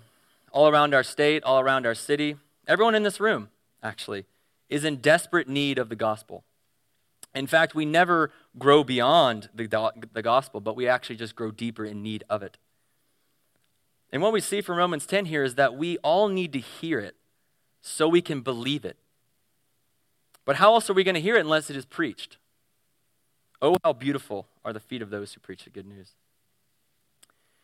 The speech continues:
Interestingly enough, Paul's argument here in Romans ten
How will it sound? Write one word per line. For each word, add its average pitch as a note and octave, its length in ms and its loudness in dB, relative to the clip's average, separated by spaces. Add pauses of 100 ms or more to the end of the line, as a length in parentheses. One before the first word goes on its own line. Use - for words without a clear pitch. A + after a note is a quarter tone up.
(460)
Interestingly F#3 580 -2
enough, C3+ 420 2
Paul's E3+ 240 2
argument C#3 420 4
here A#2 220 -4
in A2+ 80 -6
Romans A#2+ 360 -8
ten A2+ 360 -6